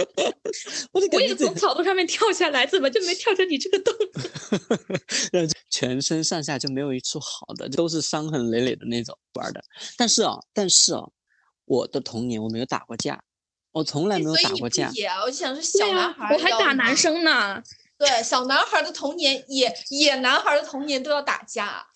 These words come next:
Speaker 1: 但是我有一个点，
Speaker 3: 哎呀。
Speaker 1: 我，我特别想，我，我以前也是算是半个孩子王吧。以前我妈呢，会给我布置一些作业，就什么作业呢？就让我去把那个某一块地的那个草给除干净嘛，就让我把那个草给除掉，就除草。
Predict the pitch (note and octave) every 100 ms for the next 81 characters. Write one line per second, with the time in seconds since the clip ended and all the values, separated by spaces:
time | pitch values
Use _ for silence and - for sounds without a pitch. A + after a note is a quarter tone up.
0 | - _ E3+ E3 C#3+ D3 A#2+ D3 D3 A2+
1 | A2+ B2 - A2 C#3+ C3 - F#2+ - A#2+
2 | - C3 C3 - A2 C3 - C3+ A#2+ -
3 | E3 C3 C3 E3+ C3+ A#2+ A2+ G#2 C3 A#2
4 | F#2 A#2+ C3 A#2+ - - B2 - C#3+ D3
5 | G#2 A#2 C3 C#3+ C#3+ D#3+ B2+ B2 A2+ D3
6 | C#3 - C3 C3+ F3 D3 D3 B2+ - -
7 | - A#2 C3+ F3 D3 C3 D#3 D#3 A2+ -
8 | - - C3+ B2+ A2 _ - A2 A#2+ C3+
9 | F3 - A3 D3+ - G#2 A#2+ C#3 C3 -
10 | - B2 A2+ - - - B2 E3+ E3+ -
11 | D3+ A2 - - D#3 B2+ - B2 B2+ -
12 | G2+ B2+ C#3+ - - A2 F3 A#2 B2+ -
13 | B2+ - - -